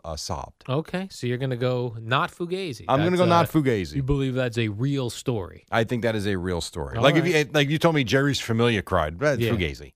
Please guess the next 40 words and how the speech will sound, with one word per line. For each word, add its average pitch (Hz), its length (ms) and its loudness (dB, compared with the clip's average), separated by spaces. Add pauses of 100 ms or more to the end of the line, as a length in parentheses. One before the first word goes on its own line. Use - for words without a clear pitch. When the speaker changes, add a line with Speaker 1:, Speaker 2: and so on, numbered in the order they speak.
Speaker 2:
that's 107 220 -2
Fugazi. 107 560 -10
Speaker 1:
Pete 180 160 2
Alonso, 202 560 2 (280)
probably 139 280 0
a 113 40 -2
crier. 98 340 0
Speaker 2:
You 160 180 0
can 147 160 0
buy 127 240 4
into 104 260 -2
that. 87 160 -4
Speaker 1:
I 110 80 -2
definitely 107 460 2
believe 80 300 -6
that, 67 180 -8
yes. 76 320 -8
Speaker 2:
I 170 100 6
did 180 160 2
also 220 300 -2
see 139 260 -2
that 113 160 -2
Chili 156 340 -2
Davis, 151 640 -4
uh, 113 300 0
was 107 180 -2
asked 120 380 -2
if - 220 -6
he 143 140 -2
would 131 180 -2
still 127 320 -2
be 135 320 -2
here 110 560 -4 (420)
if 117 220 0
Lindor 120 480 0
was 110 180 -2
hitting. 107 520 -2
Speaker 1:
Yeah, 165 200 4
no 127 140 2
kidding. 151 380 -2